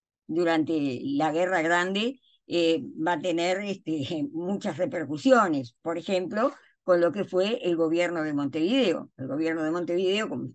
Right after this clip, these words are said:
todos sabemos, estaba en la, depositado en la persona de Fructuoso Rivera,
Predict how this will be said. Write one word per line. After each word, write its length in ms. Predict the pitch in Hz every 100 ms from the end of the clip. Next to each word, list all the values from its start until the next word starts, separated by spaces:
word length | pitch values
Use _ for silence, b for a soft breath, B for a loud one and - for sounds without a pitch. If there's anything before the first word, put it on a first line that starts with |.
| _ -
todos 260 | 139 139
sabemos, 560 | 170 202 190 202 254 - b b b
estaba 640 | 139 139 165 170 202 - _ _
en 160 | 147 143
la, 160 | 139 - - _
depositado 760 | 143 147 147 147 143 175 180 208
en 80 | 175
la 100 | 147
persona 600 | 143 127 160 170 185 -
de 460 | 151 165 170 196 -
Fructuoso 640 | - 147 135 160 156 170
Rivera, 540 | 165 214 185 156 160